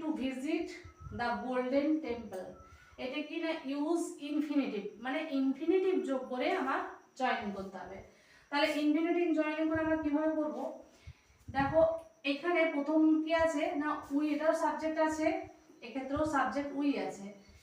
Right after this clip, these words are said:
এবার ইনফিনিটিভ মানে কি না, to দিয়ে যোগ করে আমার দ্বিতীয় সেন্টেন্সটা লিখতে হবে। তাহলে আমি প্রথম সেন্টেন্সটা লিখতেই পারি কি না, "We went to অমৃতসর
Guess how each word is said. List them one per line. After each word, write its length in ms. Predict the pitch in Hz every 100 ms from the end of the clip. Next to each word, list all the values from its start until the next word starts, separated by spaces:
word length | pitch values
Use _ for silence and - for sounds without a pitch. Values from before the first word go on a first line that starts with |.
| - -
এবার 260 | 262 277
ইনফিনিটিভ 560 | 277 285 294 320 330 339
মানে 300 | 330 330 349
কি 60 |
না, 80 | 381
to 340 | 370 320 330 294
দিয়ে 280 | 302 381 -
যোগ 220 | 262 247 269
করে 120 | 277
আমার 220 | 277 294
দ্বিতীয় 320 | 233 - 262
সেন্টেন্সটা 520 | 254 254 247 262 262
লিখতে 280 | 262 208 208
হবে। 420 | 185 190 - - - _
তাহলে 160 | 285 294
আমি 200 | 311 -
প্রথম 320 | 254 311 311
সেন্টেন্সটা 460 | 320 330 330 320
লিখতেই 360 | 269 262 - 330
পারি 400 | 320 - 285 - - - -
কি 220 | 302 370
না, 140 | 285 302 -
"We 180 | 269 311 311
went 460 | 262 277 311 320 330 -
to 320 | 302 294 311 339 - -
অমৃতসর 840 | 262 254 262 311 - - 254 247